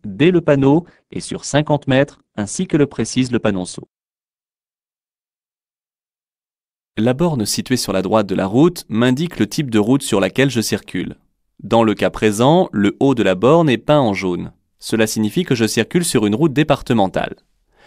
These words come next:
La couleur blanche correspond aux routes communales, le jaune aux routes départementales et le rouge aux routes nationales et aux autoroutes.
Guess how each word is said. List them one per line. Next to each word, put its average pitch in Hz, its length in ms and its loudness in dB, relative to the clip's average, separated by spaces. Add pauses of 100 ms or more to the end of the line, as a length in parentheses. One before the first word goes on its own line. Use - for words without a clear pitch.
(280)
La 117 120 2
couleur 151 320 2
blanche 92 400 0
correspond 120 540 2
aux 104 100 4
routes 131 220 0
communales, 104 600 0 (220)
le 92 180 -2
jaune 107 400 2 (100)
aux 117 140 2
routes 127 180 0
départementales 131 880 0 (260)
et 135 80 4
le 104 80 4
rouge 90 400 -2 (140)
aux 107 100 4
routes 98 220 -4
nationales 123 520 0
et - 20 4
aux 139 140 2
autoroutes. 98 560 -4